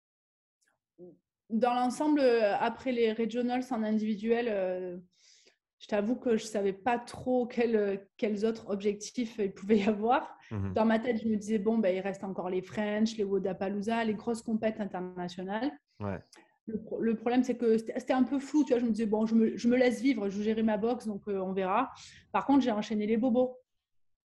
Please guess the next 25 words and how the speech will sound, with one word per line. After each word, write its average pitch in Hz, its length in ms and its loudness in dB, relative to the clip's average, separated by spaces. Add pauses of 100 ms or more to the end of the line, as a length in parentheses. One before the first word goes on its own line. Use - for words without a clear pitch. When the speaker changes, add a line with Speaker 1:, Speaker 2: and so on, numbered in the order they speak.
(200)
Speaker 2:
Ouais, 113 240 0 (100)
t'as 110 80 0
eu 107 60 0
quoi 117 140 0
comme 104 200 -2
Speaker 1:
Et 104 40 2
ça, 98 220 -10
Speaker 2:
blessure ? 104 360 -12 (480)
Speaker 1:
bah, 240 220 2
la, 240 240 0
ma 233 160 -2
première 262 400 0
vraie 240 260 0
blessure, 233 640 0
la 208 120 4
vraie 226 160 2
de 233 100 0
vraie, 233 240 0
ça 254 140 -2
a - 20 2
été, 233 340 0
euh, 196 600 0
à 190 300 -2
bursite, 247 680 -6
euh, 190 480 -2